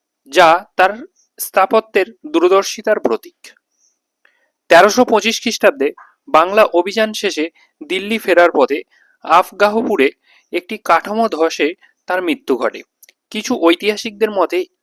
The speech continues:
এটি একটি দুর্ঘটনা হলেও অন্যদের ম-, মতে এটি তার পুত্র মোহাম্মদ বিন তুগলকের ষড়যন্ত্র ছিল। আরও একটা ইম্পর্টেন্ট জিনিস আমরা জেনে রাখব যে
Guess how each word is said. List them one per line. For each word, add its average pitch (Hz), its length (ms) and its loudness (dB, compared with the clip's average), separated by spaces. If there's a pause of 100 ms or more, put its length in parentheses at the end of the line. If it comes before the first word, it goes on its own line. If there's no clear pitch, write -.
(140)
এটি 220 360 -6
একটি 202 200 -12
দুর্ঘটনা 185 580 -4
হলেও 160 320 0 (500)
অন্যদের 214 440 0
ম-, 180 160 -8 (180)
মতে 160 340 -2 (160)
এটি 185 300 -6
তার - 300 2 (340)
পুত্র 165 440 -2 (180)
মোহাম্মদ 220 520 -4
বিন 180 200 -8
তুগলকের 175 480 -4 (240)
ষড়যন্ত্র 107 680 -2
ছিল। - 180 -16 (640)
আরও 220 220 2
একটা 214 300 2
ইম্পর্টেন্ট 214 520 2
জিনিস 202 260 -4
আমরা 208 160 2
জেনে 165 220 2
রাখব 135 340 4 (400)
যে 170 340 2